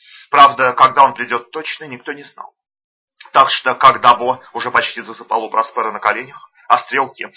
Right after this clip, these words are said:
на будильнике у Риччо подбирались к одиннадцати, они дружно заползли под свои одеяла, и оса собралась читать вслух. Обычно она делала это на ночь, чтобы им легче было заснуть, чтобы поскорее можно было разогнать страхи,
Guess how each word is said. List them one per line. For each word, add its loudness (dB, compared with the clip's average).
на -10
будильнике -8
у -6
Риччо -10
подбирались -6
к -4
одиннадцати, -12
они 0
дружно -4
заползли -2
под -12
свои -6
одеяла, -8
и -2
оса 0
собралась 0
читать -16
вслух. -20
Обычно 0
она 2
делала -2
это -8
на -2
ночь, -10
чтобы -10
им -12
легче -8
было -8
заснуть, -4
чтобы -6
поскорее -2
можно -4
было -6
разогнать -2
страхи, -6